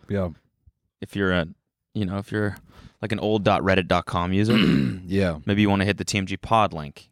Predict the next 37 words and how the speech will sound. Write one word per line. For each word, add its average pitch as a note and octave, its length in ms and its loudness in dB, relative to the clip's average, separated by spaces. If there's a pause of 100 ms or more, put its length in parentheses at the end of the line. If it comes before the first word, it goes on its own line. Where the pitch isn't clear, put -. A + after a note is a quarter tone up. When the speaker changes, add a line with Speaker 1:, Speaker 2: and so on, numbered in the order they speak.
Speaker 1:
Which G#2 140 0
you A#2+ 60 4
Speaker 2:
vintage, A2 200 2
Speaker 1:
are. F#2 140 -2
Speaker 2:
a G#2+ 60 2
vintage G#2 460 0
link. F#2 440 0
Speaker 1:
So - 180 0
who G3 80 4
did G#3+ 140 0
you G3 60 -2
get F3 160 0
pregnant? D3 380 -8 (540)
Speaker 2:
No, C3 200 4
no, A#2+ 120 -2 (140)
<laughs> B2+ 160 0
no, B2+ 60 0 (1080)
no, A2 180 4
no, G2+ 80 4
no. F2 180 0 (720)
That's C3 220 2
not B2 160 4
what G#2+ 120 4
it, G2 200 -2
that's A2+ 160 -4
not A#2 80 2
what G#2+ 100 2
happened. - 640 -6
Speaker 1:
<laughs> D4+ 140 -6 (560)
Speaker 2:
So C#3 180 2
we're, C3+ 160 4 (560)
we're A#2+ 400 2
Speaker 1:
She D#3 80 4
got B2 220 2
me A2 240 2
pregnant. F#2 500 -6
Speaker 2:
I, C3 160 2